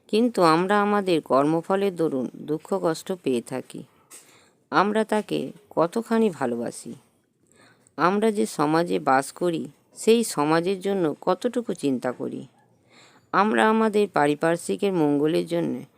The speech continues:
কতটুকু চিন্তা করি? কেউ যদি আমার সঙ্গে দুর্ব্যবহার করে, আমি চেষ্টা করি কী করে প্রতিশোধ নেব। এই তো আমাদের চরিত্র।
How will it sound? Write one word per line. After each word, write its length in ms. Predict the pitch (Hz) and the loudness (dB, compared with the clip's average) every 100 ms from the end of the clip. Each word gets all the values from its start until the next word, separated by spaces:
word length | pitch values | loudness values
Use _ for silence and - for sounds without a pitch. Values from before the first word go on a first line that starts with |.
| _ _ - | _ _ 0
কতটুকু 540 | 196 208 254 220 170 | 0 2 0 0 -4
চিন্তা 400 | 151 135 123 123 | -2 -2 -2 -6
করি? 320 | 127 123 127 - _ _ _ _ _ _ - | -6 -10 -10 -16 _ _ _ _ _ _ 4
কেউ 220 | 240 247 | 6 6
যদি 300 | 233 214 208 | 2 2 2
আমার 320 | 156 160 180 | 2 2 -2
সঙ্গে 420 | 190 196 202 180 | -2 -4 -2 -4
দুর্ব্যবহার 720 | 151 139 139 151 165 175 190 | 0 -2 2 0 0 0 -2
করে, 380 | 180 170 160 139 143 _ _ _ - | 0 0 0 -2 -10 _ _ _ -4
আমি 240 | 170 220 226 | 2 2 2
চেষ্টা 420 | 165 151 - 175 | 0 -2 -2 -2
করি 320 | 180 170 143 - | -2 -4 -6 -4
কী 140 | 226 | -4
করে 220 | 226 240 | 4 4
প্রতিশোধ 640 | 220 131 131 143 - 175 117 | 4 0 -6 -6 -4 -4 -4
নেব। 280 | 113 123 127 _ _ _ _ _ _ _ - | -8 -8 -18 _ _ _ _ _ _ _ 0
এই 180 | 226 240 | 2 2
তো 140 | 220 | 2
আমাদের 360 | 156 139 139 143 | 4 2 -2 -6
চরিত্র। 520 | - - - - - | -8 -10 -10 -16 -18